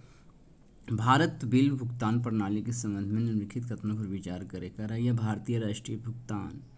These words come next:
निगम द्वारा संचालित भारतीय रिजर्व बैंक का संकलन-, संकल्पनात्मक पारिस्थितिकी तंत्र है। दूसरा, ये अभी, यह सभी आवर्ती बिलों के लिए वन स्टॉप इकोसिस्टम है, जो पूरे भारत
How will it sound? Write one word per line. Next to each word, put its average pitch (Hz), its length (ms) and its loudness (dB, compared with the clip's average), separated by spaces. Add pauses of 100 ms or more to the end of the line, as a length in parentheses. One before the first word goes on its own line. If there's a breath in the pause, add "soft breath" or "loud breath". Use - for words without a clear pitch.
(520 loud breath)
निगम 117 360 6 (720)
द्वारा 104 380 2
संचालित 101 680 0
भारतीय 104 400 0
रिजर्व 107 300 0
बैंक 95 520 -2
का 110 340 -2
संकलन-, 120 960 0
संकल्पनात्मक 120 1120 2 (340 loud breath)
पारिस्थितिकी 110 600 -2
तंत्र 85 420 -4
है। 85 400 -8
दूसरा, 135 280 4
ये 151 160 8
अभी, 123 240 4 (440)
यह 139 120 6
सभी 123 580 8
आवर्ती 107 460 0
बिलों 104 260 2
के 95 180 -4
लिए 87 200 -4
वन 110 300 2
स्टॉप 110 420 -2
इकोसिस्टम - 640 -6
है, 98 240 -4
जो 98 100 -6
पूरे 104 300 -2
भारत 95 320 -4